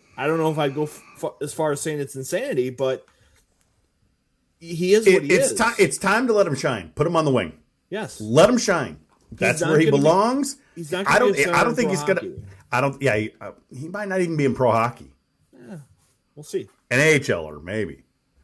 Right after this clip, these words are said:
Speaker 2: I, I just, he's a college hockey player. Use him where it'll, it'll take advantage. You know, yeah, put him up, you know, put Hughlin on, on his line. Put, or Hughlin, him, and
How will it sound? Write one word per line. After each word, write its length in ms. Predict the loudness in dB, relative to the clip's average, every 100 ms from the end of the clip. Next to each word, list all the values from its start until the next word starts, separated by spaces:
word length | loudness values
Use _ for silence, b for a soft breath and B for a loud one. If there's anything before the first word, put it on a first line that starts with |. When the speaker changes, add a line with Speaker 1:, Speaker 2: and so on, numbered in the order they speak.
| _ _ _ -12
Speaker 2:
I, 180 | -8 -6
I 140 | -4
just, 400 | -2 -4 -6 -16 -10
he's 180 | -8 -8
a 40 |
college 340 | -4 -4 -2
hockey 300 | -2 -4 -4
player. 420 | -6 -6 -6 -10 _ _ _ _ _ _ _ _ _ _ _ _ _ _ _ _ _ _ -8
Use 260 | -4 -2
him 120 | -2 0
where 200 | 0 0
it'll, 240 | -4 -4
it'll 200 | -8 -8
take 180 | -6 -8
advantage. 520 | -8 -12 -12 -18 -20
You 60 | -20
know, 320 | -20 _ -20
yeah, 80 | -20 -10
put 160 | -6 -6
him 120 | -4
up, 260 | -8 -10 -16
you 100 | -14
know, 200 | -16 -10
put 140 | -8
Hughlin 420 | -4 -2 0 -2 -2
on, 240 | -4 -8
on 220 | -12 -10
his 140 | -10 -12
line. 220 | -14 -18 _ _ _ _ _ _ _ _ _ _ _ _ -10
Put, 140 | -6
or 180 | -4 -6
Hughlin, 540 | -2 0 0 -2 -2
him, 260 | -2 -2 -4
and 360 | -6 -8 -12